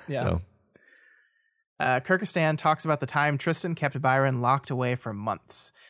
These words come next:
Speaker 1: This fate is also relatable in a way, in a way that being Grey Boyed isn't. It's easy to imagine boredom in the, in boredom and confinement. Byron's fate is the worst case scenario for all those built up antagonisms and fears.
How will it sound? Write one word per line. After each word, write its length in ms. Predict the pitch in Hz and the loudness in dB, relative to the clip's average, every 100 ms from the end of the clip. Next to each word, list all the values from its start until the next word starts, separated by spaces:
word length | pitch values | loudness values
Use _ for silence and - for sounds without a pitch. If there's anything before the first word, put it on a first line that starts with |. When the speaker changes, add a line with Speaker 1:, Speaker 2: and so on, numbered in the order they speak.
| _ | _
Speaker 1:
This 160 | 165 - | -2 2
fate 240 | 151 151 | 0 0
is 120 | 131 131 | 0 2
also 300 | 156 160 131 | 2 2 0
relatable 720 | 123 123 160 123 110 113 - | 0 0 0 0 -2 -4 -6
in 140 | - 139 | -4 -2
a 60 | |
way, 340 | 127 110 110 131 - _ _ _ _ _ _ _ _ | 0 0 -2 -4 -12 _ _ _ _ _ _ _ _
in 120 | 151 143 | 0 2
a 60 | |
way 120 | 135 131 | 4 2
that 140 | 123 | 0
being 200 | 139 135 | 0 0
Grey 200 | 131 123 | 0 -2
Boyed 360 | 123 123 120 117 - | 0 -2 -2 -6 -4
isn't. 440 | 175 - - - - _ | -4 -4 -10 -16 -16 _
It's 160 | 139 135 | -4 0
easy 200 | 170 190 | 2 2
to 100 | - | 0
imagine 400 | 156 147 143 135 | 2 2 2 0
boredom 440 | 127 131 151 143 143 | 2 2 4 2 0
in 200 | 139 131 | -2 -2
the, 100 | 131 _ | -4 _
in 280 | - 143 139 - - | -6 -4 -6 -10 -6
boredom 360 | 147 175 190 165 | 2 4 6 4
and 120 | 165 | 2
confinement. 600 | 143 - 113 107 - - - - | -2 0 -2 -4 -12 -20 -20 -2
Byron's 320 | 139 170 180 - | 2 4 2 0
fate 280 | 143 139 - | 0 0 -2
is 160 | 131 | -4
the 80 | 127 | -2
worst 320 | 127 151 - | 0 0 0
case 180 | 156 147 | 0 0
scenario 400 | 135 131 131 135 | 0 2 2 2
for 200 | - - | -2 2
all 160 | 117 143 | 2 4
those 220 | 139 123 | 2 0
built 300 | 127 131 139 | 0 0 0
up 180 | 123 - | -2 -4
antagonisms 720 | 135 127 131 123 127 123 120 | -6 -2 -2 0 -2 -2 -2
and 100 | 120 117 | -4 -6
fears. 380 | 120 113 123 | -8 -8 -10